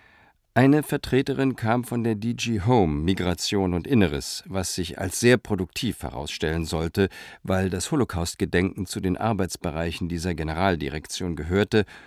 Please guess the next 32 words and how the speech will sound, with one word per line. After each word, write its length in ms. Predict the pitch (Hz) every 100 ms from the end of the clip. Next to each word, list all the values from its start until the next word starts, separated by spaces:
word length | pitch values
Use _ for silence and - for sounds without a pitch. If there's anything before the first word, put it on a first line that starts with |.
| -
und 180 | - 98
sie 160 | 92
diesbezüglich 800 | 85 101 - 92 - 92 85 -
einiges 560 | 107 101 92 73 - -
an 180 | 90 80
Kompetenz 720 | 90 78 85 92 87 - -
und 160 | - 90
Kontakten 600 | 90 - 104 - - 67
einbringen 580 | 90 80 - 82 87 85
konnte. 360 | 78 78 - - _ _ _ _ _ _ - - - _ -
Ein 180 | 113 113
junger 260 | 147 156
Mann 280 | 135 131 113
kam 320 | - 110 107
von 220 | - 95
der 100 | 87
D 160 | 82 101
G 200 | 87 90
Trade, 580 | - 101 85 92 120 95
Handel, 440 | 87 82 92 160 - _ _ _ -
das 140 | 90
hatte 160 | 92 82
Fritsch 280 | 92 -
veranlasst, 600 | - 64 80 80 80 - -
der 120 | -
offenbar 500 | - 82 80 78 80
über 200 | 82 78
Xenos 460 | - 87 78 73
Projekt 480 | - 76 73 82 -
informiert 540 | - 85 - 82 90 -
sein 280 | 55 -
wollte. 400 | - - - -